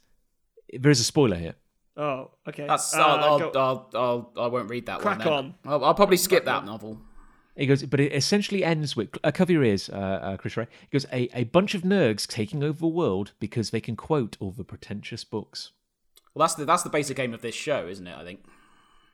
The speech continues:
Speaker 1: Now,
Speaker 2: Yeah.
Speaker 1: should we, I think it goes without saying that everyone on this call has read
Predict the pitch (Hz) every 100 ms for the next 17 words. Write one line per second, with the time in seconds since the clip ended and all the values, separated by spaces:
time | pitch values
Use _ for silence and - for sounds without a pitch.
0 | _ - 147 147 147 139 - _ _ -
1 | 208 208 190 - _ _ _ _ _ 160
2 | - 240 180 151 135 120 - 139 92 87
3 | - 104 104 92 90 90 - - 107 95
4 | 98 - - 117 98 92 95 95 101 101
5 | 85 73